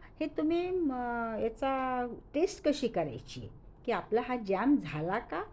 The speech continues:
नाही, कारण की आपण जेव्हा मुरंबा करतो तेव्हा थोडा पातळ किंवा घट्ट असला तरी चालतो, पण जॅमला एक टेस्टच आहे की जशी कशी टेस्ट करायची की आपला जॅम आता तयार झाला आहे का नाही. तर एका वाटीत थोडंसं पाणी घ्यायचं आणि बघा, हे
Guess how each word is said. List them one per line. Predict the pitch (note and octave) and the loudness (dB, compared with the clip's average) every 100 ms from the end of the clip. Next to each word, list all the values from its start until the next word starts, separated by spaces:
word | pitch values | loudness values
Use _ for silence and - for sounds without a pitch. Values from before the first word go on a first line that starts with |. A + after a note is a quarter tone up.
| - C#4+ | -8 -2
नाही, | F3 C#3 | -2 -2
कारण | C3+ - - - C4+ | -6 -12 -12 -4 0
की | D4+ | 2
आपण | D4 D#4 | 2 2
जेव्हा | D#4+ D#4+ | 2 4
मुरंबा | D4+ C#4 C#4 D4+ | 4 4 2 2
करतो | D4+ B3+ A3+ F3+ | 0 0 0 -2
तेव्हा | - C4+ C#4 | -2 0 0
थोडा | C#4 C4+ | 0 -2
पातळ | C#4 A#3 G#3+ A3+ C4+ | -2 -4 -2 -2 0
किंवा | C4+ C4+ | 0 0
घट्ट | A3 G3+ - | -2 -4 -2
असला | A3+ A#3 G3 G3 | -2 0 -2 -2
तरी | F3+ | -4
चालतो, | B3+ C#4+ D#3+ - D3 - - - - | -2 0 0 -2 -10 -10 -16 -18 -6
पण | B3 B3 | 0 0
जॅमला | G#3+ G#3 C#4+ E4 E4 | 2 2 4 2 0
एक | D#4+ D4 - | -2 -4 4
टेस्टच | G#3+ G#3+ - C4 - | 6 6 0 -4 -2
आहे | D3+ C#3 - - - | -4 -6 -12 -18 -8
की | A#3 | 0
जशी | G#3 A3 D4+ | 4 4 2
कशी | C#4+ D4 D4 F#4+ | 2 2 4 2
टेस्ट | A3 G#3+ - | 2 0 -2
करायची | F3+ F#3 G#3+ | -2 -2 -6
की | - | -8
आपला | - A3 | -2 0
जॅम | A3 G3+ G#3+ F#3 | 2 0 0 -2
आता | F3 G#3+ - | -2 -2 0
तयार | F#3 G3+ | 0 0
झाला | G#3 F#3+ D3+ | 0 -4 -4
आहे | D#3 | -4
का | G3+ | -2
नाही. | E4 F#3 D3 - - - | 0 0 -2 -14 -20 -6
तर | G#3+ | -2
एका | G#3+ B3 | -2 0
वाटीत | B3+ B3 C4+ C4 | -2 0 -4 -4
थोडंसं | A#3 G#3+ C4 - | 0 2 0 -2
पाणी | - - G3 G#3+ D4 | -8 -4 0 2 4
घ्यायचं | C4 D#3+ A#3+ F#4 - - - | 4 2 0 -4 -6 -20 -8
आणि | G3+ F#3+ | -6 -4
बघा, | F3+ F3+ F#3+ | -2 -2 -2
हे | G3+ | -4